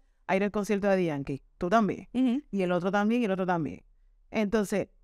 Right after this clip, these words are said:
Speaker 1: el que es gordo no quiere ir, porque es gordo.
Speaker 2: Ay, la silla, y las
Speaker 1: No
Speaker 2: sillas
Speaker 1: sé.
Speaker 2: son incómodas, que lo mismo en el avión.
Speaker 1: Incómoda.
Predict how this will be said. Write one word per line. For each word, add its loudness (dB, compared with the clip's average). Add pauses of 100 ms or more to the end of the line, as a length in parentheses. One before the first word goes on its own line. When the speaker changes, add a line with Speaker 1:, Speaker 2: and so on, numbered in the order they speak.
Speaker 1:
el 0
que 0
es -4
gordo -2
no -2
quiere 0
ir, -4 (520)
porque -2
es -6
gordo. 2
Speaker 2:
Ay, 2
la 4
silla, 0
y -4
las 2
Speaker 1:
No -2
Speaker 2:
sillas 2
Speaker 1:
sé. -2
Speaker 2:
son 0
incómodas, 0
que -2
lo -2
mismo -2
en 2
el 4
avión. 2
Speaker 1:
Incómoda. 0